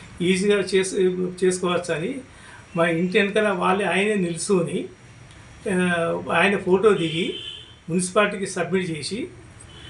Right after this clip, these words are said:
ఏ, ఇల్లు, ఆ ఇల్లు నంబర్ అలాట్‌మెంట్ చేయించుకున్నాడు. దాని ప్ర-, దాన్ని, దాని ప్రకారము, దాని ఆధారంలోనే దాని ప్రకారము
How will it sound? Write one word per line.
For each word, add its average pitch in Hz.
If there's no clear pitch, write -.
ఏ, 208
ఇల్లు, 202
ఆ 226
ఇల్లు 196
నంబర్ 208
అలాట్‌మెంట్ 196
చేయించుకున్నాడు. 147
దాని 196
ప్ర-, 226
దాన్ని, 202
దాని 180
ప్రకారము, 190
దాని 165
ఆధారంలోనే 196
దాని 185
ప్రకారము 185